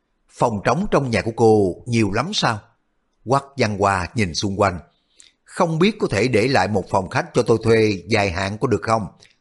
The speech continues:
Tôi có thể trả tiền thuê cho cô theo giá của khách sạn năm sao." Ông phát hiện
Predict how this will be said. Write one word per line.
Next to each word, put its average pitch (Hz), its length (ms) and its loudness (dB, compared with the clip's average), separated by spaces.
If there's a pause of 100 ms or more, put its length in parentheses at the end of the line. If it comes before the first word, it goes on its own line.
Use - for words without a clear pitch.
(140)
Tôi 185 140 4
có 202 80 4
thể 113 180 2
trả 117 240 0
tiền 107 280 -2
thuê 131 240 2
cho 135 140 -4
cô 131 340 4 (180)
theo 120 300 0
giá 123 200 0
của 156 140 -6
khách 147 180 -2
sạn 87 280 -2
năm 107 160 -4
sao." 101 280 -2 (1000)
Ông 110 260 0
phát 185 260 -2
hiện 101 320 -2